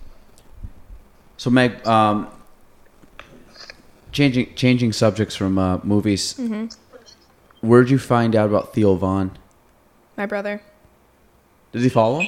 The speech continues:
Speaker 1: Did he follow all those guys, or funny?
Speaker 2: Um, I don't know if Wade follows all of them, but
Speaker 1: Theo Von's hilarious. I'd like to go see him in con-, or not concert, a show. Um,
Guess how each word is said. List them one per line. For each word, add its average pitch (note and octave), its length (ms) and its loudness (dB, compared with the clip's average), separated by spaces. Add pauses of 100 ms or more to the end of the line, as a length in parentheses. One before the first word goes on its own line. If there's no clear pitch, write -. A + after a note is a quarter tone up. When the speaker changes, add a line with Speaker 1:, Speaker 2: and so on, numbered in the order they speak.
Speaker 1:
Did - 60 -6
he A#2+ 80 -2
follow B2 180 2
all A2 160 4
those B2 120 0
guys, C3 260 -2
or G#2 40 -6
funny? F#2+ 300 -6 (540)
Speaker 2:
Um, A3+ 280 -8
I A3 100 -10
don't C#4+ 100 -8
know C#4+ 80 -6
if A#3+ 100 -10
Wade G#3+ 160 -8
follows F#3+ 260 -8
all F3+ 200 -6
of G3 120 -8
them, E3+ 280 -12
but E3+ 200 -12 (100)
Speaker 1:
Theo C#3 180 4
Von's G#2 320 -2
hilarious. F#2 680 -6 (1300)
I'd C#3 100 4
like F3 100 4
to F#3+ 60 -8
go E3 80 4
see C3 260 4
him A2+ 140 6
in G2+ 80 2
con-, F#2 320 -2
or A#2 220 6
not - 140 -2
concert, E2+ 360 -6
a G2+ 60 -6
show. G#2+ 380 -2 (1600)
Um, G2+ 480 2